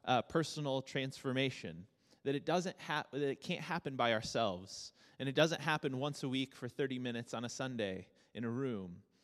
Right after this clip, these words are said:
It happens over time and through conversation and relationship. And so in our home groups over the next eight or nine weeks, we're really gonna be processing what it looks like to become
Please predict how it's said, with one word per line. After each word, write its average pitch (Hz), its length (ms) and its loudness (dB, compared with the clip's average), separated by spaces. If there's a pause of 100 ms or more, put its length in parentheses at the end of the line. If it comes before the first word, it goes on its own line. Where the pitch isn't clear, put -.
It 120 120 -2
happens 160 420 0
over 135 200 -2
time 127 640 0
and 123 140 -8
through 139 160 -8
conversation 127 960 -2
and 117 120 -4
relationship. 117 760 -2
And 107 100 -12
so 139 260 2 (300)
in 170 120 0
our 160 120 0
home 214 300 -2
groups 151 320 -2
over 147 240 2
the 143 120 0
next 139 500 -4 (300)
eight 135 220 4
or 135 100 0
nine 127 360 2
weeks, 127 260 0
we're 131 100 -2
really 185 280 2
gonna 175 240 -2
be 147 100 0
processing 123 680 -2
what 147 120 0
it 127 100 0
looks 143 220 -4
like 117 220 -2
to 123 80 -6
become 120 400 -4